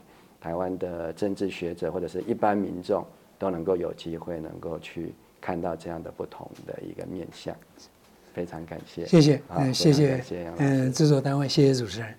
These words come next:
Speaker 2: 谢谢各位。
Speaker 1: 谢谢。
Speaker 2: 各位年轻朋友，什么是年轻？我个人认为年轻啊，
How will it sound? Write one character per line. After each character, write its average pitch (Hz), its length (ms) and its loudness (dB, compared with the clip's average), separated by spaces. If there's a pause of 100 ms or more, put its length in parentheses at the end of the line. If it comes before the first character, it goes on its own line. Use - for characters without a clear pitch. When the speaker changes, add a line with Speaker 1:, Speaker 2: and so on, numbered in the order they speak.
(100)
Speaker 2:
谢 151 200 6
谢 - 40 8
各 139 120 2
位。 139 80 6
Speaker 1:
谢 131 60 2
谢。 120 60 -6 (1700)
Speaker 2:
各 233 140 12
位 214 60 12
年 190 160 12
轻 202 120 12
朋 190 120 10
友， 165 160 6 (280)
什 - 180 6
么 214 80 12
是 240 100 12
年 160 240 10
轻？ 180 240 6 (600)
我 147 280 6 (140)
个 143 140 12
人 151 180 8
认 170 160 6
为 131 140 2
年 135 240 6
轻 175 200 6
啊， 151 160 2